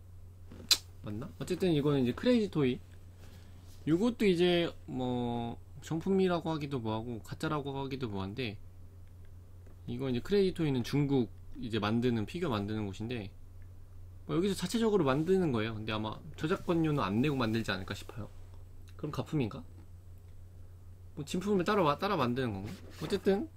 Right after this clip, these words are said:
자체 브랜드라고 합니다, 크레이지 토이는. 중국에서 만드는 그나마 퀄리티가 조금 높은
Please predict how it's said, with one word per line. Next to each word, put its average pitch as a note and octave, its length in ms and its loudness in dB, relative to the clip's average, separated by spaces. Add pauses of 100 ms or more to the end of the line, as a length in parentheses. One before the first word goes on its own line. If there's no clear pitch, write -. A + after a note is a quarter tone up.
자체 F#3+ 300 4
브랜드라고 F3 420 6
합니다, C#3+ 260 -2
크레이지 D3+ 340 2
토이는. G#2 340 0 (240)
중국에서 C#3+ 560 2
만드는 G#2 520 -4 (2000)
그나마 B2 300 -2
퀄리티가 F3+ 480 0
조금 A2+ 200 0
높은 D#3+ 580 0